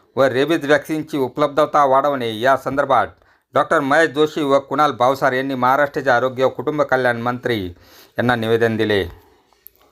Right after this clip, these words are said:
दोन लाखापेक्षा जास्त लोकसंख्या असलेल्या येवला तालुक्यामध्ये रक्त संकलन बँक नाही, परिणामी नागरिकांना आणीबाणीमध्ये या काळामध्ये रुग्णांच्या नातेवाईकास व मित्रमंडळींना पन्नास शंभर किलोमीटरचा प्रवास करून रक्त बँक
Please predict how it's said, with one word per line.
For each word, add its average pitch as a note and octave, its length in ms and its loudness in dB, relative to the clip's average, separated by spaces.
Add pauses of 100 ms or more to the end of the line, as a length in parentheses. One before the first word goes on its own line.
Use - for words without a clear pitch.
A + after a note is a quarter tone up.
(300)
दोन B2+ 180 2
लाखापेक्षा B2+ 600 0
जास्त B2 340 0
लोकसंख्या B2+ 500 -2
असलेल्या C3 300 0
येवला A#2+ 300 2
तालुक्यामध्ये C3 680 0
रक्त C3+ 260 -2
संकलन D#3 500 -2
बँक C3 360 -2
नाही, C3 280 -2
परिणामी C3 520 0
नागरिकांना B2 680 0
आणीबाणीमध्ये A#2+ 760 0
या A#2+ 100 2
काळामध्ये B2 640 0 (840)
रुग्णांच्या F3 480 0
नातेवाईकास D#3 760 0
व D3+ 120 0
मित्रमंडळींना D3 800 0
पन्नास D#3+ 420 -2
शंभर D#3+ 280 0
किलोमीटरचा C#3+ 680 0
प्रवास D3+ 380 2
करून C#3 400 -6
रक्त C#3+ 260 0
बँक B2+ 300 2